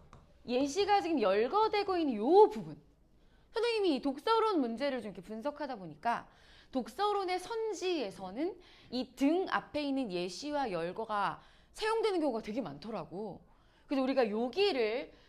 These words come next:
좀 중점적으로 보는, 인지하는, 요 예시되고 열거되는 부분 하나하나 인지하는 걸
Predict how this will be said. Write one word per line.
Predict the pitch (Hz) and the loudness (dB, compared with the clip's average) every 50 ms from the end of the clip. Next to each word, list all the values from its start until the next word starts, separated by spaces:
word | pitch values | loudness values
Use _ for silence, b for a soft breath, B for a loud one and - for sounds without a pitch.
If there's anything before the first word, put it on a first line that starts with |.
| B | B
좀 | - 269 269 254 240 | -4 -4 -2 -2 -4
중점적으로 | - 247 247 247 247 240 - 370 403 381 370 311 277 294 254 226 196 214 208 208 196 | -6 -6 -6 -6 -6 -4 -4 -4 -2 -2 -2 -2 -2 -2 -2 -2 -4 -4 -4 -4 -6
보는, | - - 208 208 214 233 247 226 196 160 - - | -8 -10 -10 -8 -6 -6 -6 -6 -6 -8 -8 -8
인지하는, | - 233 240 233 240 226 202 247 302 320 269 220 175 160 139 B B B B B B B | -8 -8 -6 -6 -6 -8 -6 -6 -4 -4 -4 -4 -6 -8 -10 B B B B B B B
요 | 247 294 294 | 0 0 2
예시되고 | 226 208 208 226 277 277 - 392 339 381 370 320 302 | 4 4 4 2 2 0 -4 -4 -2 -2 0 0 2
열거되는 | 220 185 190 202 226 320 339 339 339 311 320 277 | 2 2 2 0 0 -2 -2 -2 -2 -4 -4 -4
부분 | 285 294 | -4 -4
하나하나 | 320 339 392 392 403 403 392 381 381 339 | -4 -2 -2 -2 -2 -2 0 0 0 -2
인지하는 | 240 233 226 226 202 247 311 320 320 302 302 294 | -2 -4 -6 -8 -6 -4 -4 -2 -2 -2 -4 -2
걸 | 277 330 370 403 508 587 | 0 2 2 2 0 -6